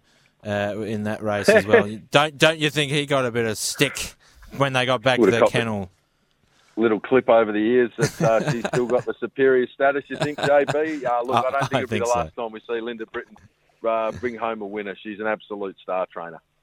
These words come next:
Speaker 1: Indeed. Okay, what about Amandra tonight, mate?
Speaker 2: Quite like this card. Um, the first one that I've come up with, I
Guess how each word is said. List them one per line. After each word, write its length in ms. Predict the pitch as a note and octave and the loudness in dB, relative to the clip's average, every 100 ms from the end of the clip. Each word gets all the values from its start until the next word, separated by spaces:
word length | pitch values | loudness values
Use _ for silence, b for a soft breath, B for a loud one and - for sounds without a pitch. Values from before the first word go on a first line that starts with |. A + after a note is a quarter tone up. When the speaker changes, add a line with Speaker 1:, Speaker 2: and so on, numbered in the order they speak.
| _ _ _ | _ _ _
Speaker 1:
Indeed. 460 | G2+ G2+ G#2+ G#2+ F#2+ | -8 -2 -2 -2 -2
Okay, 480 | B2 C3 D#3 C#3+ C3 | -2 0 2 2 2
what 380 | D3 F3+ - - | 2 0 0 -2
about 600 | D#3 C#3+ D#3 D#3 D3+ - | 0 2 2 2 0 -4
Amandra 460 | D3 C#3+ D3 C#3 C#3 | -2 0 -2 -2 -4
tonight, 340 | - C3 B2+ | -2 -4 -4
mate? 200 | B2 D3 - _ b b b b _ _ _ _ _ _ | -4 -6 -10 _ b b b b _ _ _ _ _ _
Speaker 2:
Quite 220 | _ G#3+ C#3 | _ -2 0
like 240 | E3+ G3+ | -2 -2
this 120 | G#3 - | -12 -8
card. 360 | B2 A2+ C3+ A#2+ | -4 -2 -4 -6
Um, 360 | A#2 B2 A#2 - | -6 -6 -6 -10
the 80 | - - | -14 -2
first 260 | G3+ C4 - | 0 0 -2
one 200 | F#3 C3 | -2 0
that 100 | A2+ | -2
I've 100 | - | -2
come 160 | B2 | -2
up 140 | A#2+ G#2+ | 0 0
with, 140 | |
I 80 | A2 | 0